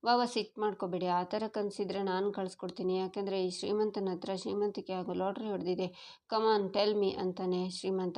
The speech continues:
"ಅಂಥದ್ದೇನ್ ನಡೀತು?" ಅಂತಾಳೆ ಬೃಂದ. "ನೋಡಿ ಬಾವ, ನನ್ ಹೆಸ್ರಿಗೆ ಐದ್ ಲಕ್ಷ ಲಾಟ್ರಿ ಹೊಡೆದಿದೆ" ಅಂತಾನೆ ಶ್ರೀಮಂತ. ಆಗ ಅರ್ಜುನ್ ಭಾರ್ಗವಿ ಬ್ಯಾಗ್ ತಗೊಂಡು ರೂಮಿಂದ ಬರ್ತಾರೆ. "ಅಳಿಮಯ್ಯ, ನನ್ ಮನ್ಸಿನ ಮಾತನ್ನ ಇಷ್ಟು ಬೇಗ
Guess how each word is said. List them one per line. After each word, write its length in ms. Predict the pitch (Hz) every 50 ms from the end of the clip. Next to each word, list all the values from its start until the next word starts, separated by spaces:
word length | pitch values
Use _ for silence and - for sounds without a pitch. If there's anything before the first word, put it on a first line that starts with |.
| 180 170
"ಅಂಥದ್ದೇನ್ 580 | 175 185 196 190 214 208 196 190 202 196 196
ನಡೀತು?" 380 | 190 185 180 180 180 180 190 185 -
ಅಂತಾಳೆ 400 | 214 185 180 180 185 180 175 185
ಬೃಂದ. 320 | 180 220 220 196 190 185 214 214 - _ - - - - _ -
"ನೋಡಿ 240 | 214 233 233 226 233
ಬಾವ, 260 | 202 202 185 180 185
ನನ್ 220 | 185 185 185 185 185
ಹೆಸ್ರಿಗೆ 400 | 196 202 196 - 214 202 208 196
ಐದ್ 240 | 185 185 185 180 247
ಲಕ್ಷ 220 | 190 - - - 208
ಲಾಟ್ರಿ 340 | 196 190 185 185 180 220 202
ಹೊಡೆದಿದೆ" 380 | 196 190 180 175 190 185 185 185
ಅಂತಾನೆ 380 | - 185 180 190 185 185 185 185
ಶ್ರೀಮಂತ. 420 | 185 - 196 196 196 190 185 180 226 226 - -
ಆಗ 160 | 208 208 202 208 202
ಅರ್ಜುನ್ 320 | 190 175 180 196 190 190
ಭಾರ್ಗವಿ 440 | 185 185 185 180 175 190 185 190 180 185 - - - - - -
ಬ್ಯಾಗ್ 280 | - 220 214 220 214 220
ತಗೊಂಡು 380 | - 208 196 - 185 185 185 190
ರೂಮಿಂದ 360 | 190 196 196 196 190 180 185 185
ಬರ್ತಾರೆ. 400 | 175 180 185 - - 185 180 180
"ಅಳಿಮಯ್ಯ, 520 | - - 196 208 208 214 214 208 196 185
ನನ್ 220 | 180 180 180 180 175
ಮನ್ಸಿನ 400 | 180 185 202 208 - - 214 214 202
ಮಾತನ್ನ 400 | 185 180 175 180 196 185 190 185 -
ಇಷ್ಟು 280 | - - - - -
ಬೇಗ 200 | 240 254 247 233